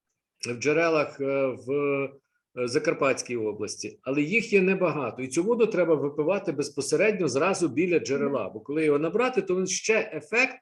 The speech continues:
ось цієї живої води, він буде зникати моментально з часом. В даному випадку, використовуючи термос-іонізатор-генератор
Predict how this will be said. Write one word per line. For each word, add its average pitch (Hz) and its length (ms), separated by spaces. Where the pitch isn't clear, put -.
ось 151 220
цієї 156 300
живої 147 560
води, 143 500
він 160 380
буде 170 480
зникати 151 720
моментально 151 840
з - 60
часом. - 560
В 117 60
даному 226 440
випадку, 147 540
використовуючи 160 760
термос-іонізатор-генератор 143 1800